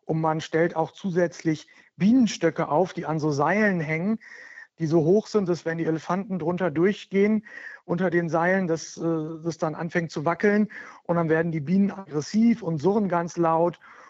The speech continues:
Und die Elefanten mögen das eigentlich auch nicht und ziehen sich dann auch meistens zurück. Das wären so permanente Geschichten. Diese Chilikanonen, das ist halt punktuell, da muss jetzt ein Mensch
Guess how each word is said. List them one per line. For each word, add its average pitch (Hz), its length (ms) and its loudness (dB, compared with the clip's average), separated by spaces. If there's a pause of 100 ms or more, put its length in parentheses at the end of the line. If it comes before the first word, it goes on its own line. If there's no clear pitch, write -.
(140)
Und 170 180 0
die 180 60 -2
Elefanten 175 420 -2
mögen 170 320 0
das 160 140 -4
eigentlich 156 400 -4
auch 185 260 0
nicht 202 300 0 (400)
und 160 100 -6
ziehen 185 260 -2
sich 160 160 -2
dann 156 200 -6
auch 147 240 0
meistens 147 560 -4
zurück. 160 340 0 (340)
Das 143 180 -2
wären 175 260 4
so 156 280 2 (160)
permanente 202 1000 0 (380)
Geschichten. 202 800 0 (420)
Diese 160 160 -4
Chilikanonen, 175 840 -2
das 151 180 -2
ist 160 160 -10
halt 156 240 -2 (320)
punktuell, 175 500 0
da 151 140 0
muss 156 200 -6
jetzt - 220 -2
ein 151 140 -4
Mensch 170 340 -4